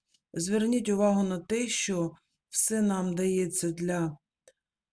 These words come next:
якогось досвіду, набуття досвіду, і для того, щоб потім ми були більш успішні в своїх с-, справах. Ось такий, друзі, для нас вийшов розклад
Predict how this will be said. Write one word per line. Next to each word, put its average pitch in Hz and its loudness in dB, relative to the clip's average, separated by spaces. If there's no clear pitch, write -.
якогось 185 -2
досвіду, 202 0
набуття 196 0
досвіду, 208 -2
і 190 -2
для 180 0
того, 214 0
щоб 175 -2
потім 226 0
ми 196 2
були 202 2
більш 202 0
успішні - -2
в 214 -2
своїх 175 -2
с-, - -12
справах. 160 -4
Ось 240 -8
такий, 254 -8
друзі, 208 -2
для 190 -2
нас 196 -4
вийшов 175 -6
розклад 190 -8